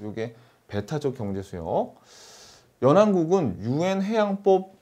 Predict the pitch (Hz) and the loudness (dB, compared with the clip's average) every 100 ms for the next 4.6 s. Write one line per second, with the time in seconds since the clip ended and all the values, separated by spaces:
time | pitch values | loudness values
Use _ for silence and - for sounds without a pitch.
0 | _ _ _ _ - 139 160 160 156 135 | _ _ _ _ 0 4 4 4 -2 -2
1 | 127 131 110 147 - 117 143 139 139 135 | -2 0 0 -2 -6 -2 0 0 0 0
2 | 135 101 120 120 120 120 95 98 110 101 | -2 -2 -2 0 -2 -4 -8 -6 -4 -4
3 | - - 98 117 127 123 92 110 117 113 | -6 -8 -6 -6 -2 -2 0 -2 -2 -4
4 | 98 - - 98 131 | -6 -10 -4 -2 -2